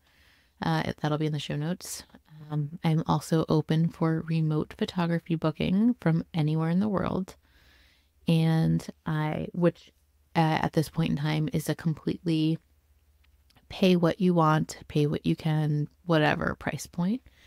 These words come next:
Um, because I am just so enthusiastic and open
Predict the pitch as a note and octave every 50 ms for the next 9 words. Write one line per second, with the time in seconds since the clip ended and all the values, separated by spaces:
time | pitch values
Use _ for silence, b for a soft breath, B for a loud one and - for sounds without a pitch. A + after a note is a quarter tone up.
0 | b b b b b b b - - D#3+ D#3 D3+ D3+ D3+ D3+ D3+ D#3+ E3 E3 -
1 | - - - - D#3+ D#3 - - D3+ D3 D3+ D3+ D3 - - D3 - - - -
2 | D3+ D3+ D#3 D#3 D#3 D3+ D#3+ D#3+ F3+ - _ _ _ _ _ _ _ _ _ _
3 | _ _ - F3 D#3+ D#3 - D#3+ D#3 D#3 E3 - - D3 D3 - - - - D#3
4 | D#3 - - D#3 D3+ - - D#3 D#3 D#3 D#3 D#3 -